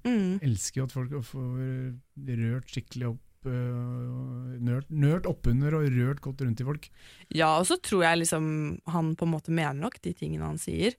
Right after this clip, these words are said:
Speaker 2: Sikkert, men han setter det på spissen også.
Speaker 1: Ja.
Speaker 2: Mm. Og glemmer alle mellomtonene som han sikkert også har i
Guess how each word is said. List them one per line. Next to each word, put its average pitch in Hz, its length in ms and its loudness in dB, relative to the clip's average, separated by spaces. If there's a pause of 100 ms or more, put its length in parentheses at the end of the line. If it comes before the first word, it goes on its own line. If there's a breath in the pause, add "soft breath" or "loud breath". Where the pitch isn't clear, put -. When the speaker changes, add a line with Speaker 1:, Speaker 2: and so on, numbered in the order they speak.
(140)
Speaker 2:
Sikkert, 160 400 0
men 156 140 2
han - 20 2
setter 131 240 0
det 175 60 -2
på 165 80 -4
spissen 151 340 -4
også. 185 80 -4 (320)
Speaker 1:
Ja. 185 80 6 (160)
Speaker 2:
Mm. 120 300 -8 (340)
Og 135 160 2
glemmer 139 320 4
alle 120 280 2 (280)
mellomtonene 110 720 0
som 120 160 0
han 113 80 0
sikkert 113 320 -2
også 107 240 -4
har 117 160 0
i 104 80 0